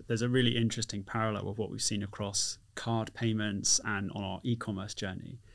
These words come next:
where if you go back five or six years, we were used to, um, simply entering our card details, making a payment, a-, and the, and the transaction went through. We all now totally accept that we'll have two-factor authentication on most payments, um,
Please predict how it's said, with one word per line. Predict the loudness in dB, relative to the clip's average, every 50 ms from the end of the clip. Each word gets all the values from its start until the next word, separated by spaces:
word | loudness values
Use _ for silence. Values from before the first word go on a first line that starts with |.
| -20 -20 -20 -18 -8
where | -4 -2 0 0
if | 0 -2 -2 -2
you | 2
go | 4 4 4
back | 4 2 -2 -2 -4 -8
five | -4 0 0 0 2 2
or | 2
six | 0 0 0 0 0 2
years, | 2 2 2 2 0 0 0 0 0
we | 0
were | -2 -2
used | -2 -2 -2 0 0 0 0 2
to, | 2 0 0 0 -2 -6 -10 _ _ -20 _ _ -8
um, | -4 -2 0 0 0 -2 -4 -6 -8 -6 0
simply | 4 6 8 8 8 6 4 2 0 0 0 2
entering | 4 4 4 6 4 4 4 4 4
our | 2 0
card | -2 -2 -4 -2 -2 -2 -2
details, | -2 -2 -2 -2 -2 0 0 0 0 0
making | 0 -2 -2 -4 -4 -6
a | -6
payment, | -6 -4 -2 -2 0 0 0 -2 -4 -4 -6 -10 _ _ _ _ _ _ _ -8
a-, | -8 -6 -6 -4
and | -4 -4
the, | -4 -4
and | -6 -6
the | -6
transaction | -4 -4 -2 -2 -2 -2 -2 -2 -4
went | -4 -6 -6
through. | -4 -2 -2 -2 0
We | 0 0
all | 2 2 2 2
now | 0 0 -2 -2 -4 -6 -6 -6 -4
totally | -2 -2 -2 -2 -4 -6
accept | -2 0 0 0 0 -2 -4
that | -6 -4
we'll | -4
have | -4 -4 -6 -6 -12 _ _ _ _ -2
two-factor | 0 0 0 2 0 -4 -4 -4 -6
authentication | -4 -4 -4 -4 -4 -4 -2 -2 -2 -2 -2 -2
on | -2 0
most | 0 0 -2 -2 -6 -6
payments, | -4 -2 -2 -2 -2 0 0 0 0 -2 -4 -14 -20 -20 -20 _ _ -6
um, | -4 -4 -4 -4